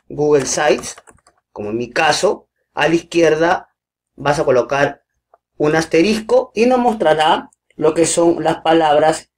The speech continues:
que acompañan a la combinación de palabras clave que has puesto. Aquí, en este caso, al colocar Google Sites, aquí nos muestra lo, lo siguiente. Y yo he colocado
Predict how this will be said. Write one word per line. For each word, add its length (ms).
que 120
acompañan 800
a 100
la 160
combinación 500
de 80
palabras 360
clave 600
que 120
has 140
puesto. 580
Aquí, 340
en 140
este 260
caso, 540
al 180
colocar 600
Google 320
Sites, 680
aquí 220
nos 100
muestra 460
lo, 320
lo 100
siguiente. 800
Y 140
yo 160
he 80
colocado 680